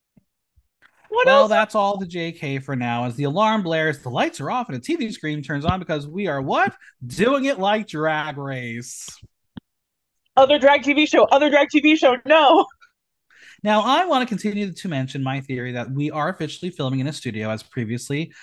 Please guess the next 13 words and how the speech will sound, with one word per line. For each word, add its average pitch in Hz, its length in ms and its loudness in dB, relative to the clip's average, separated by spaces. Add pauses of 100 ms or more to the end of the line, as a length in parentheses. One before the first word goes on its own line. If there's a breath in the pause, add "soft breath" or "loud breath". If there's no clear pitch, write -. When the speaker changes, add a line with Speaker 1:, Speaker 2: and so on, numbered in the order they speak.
(140 soft breath)
Speaker 2:
they 160 120 2
would 175 180 0
go 202 100 2
to 208 80 -6
the 226 80 -2
main 226 380 -2
stage 127 240 -6
to 135 80 -10
see - 300 -6
a 131 100 -2
pull-down 208 640 -2
projector 143 460 -6
screen. 110 400 -8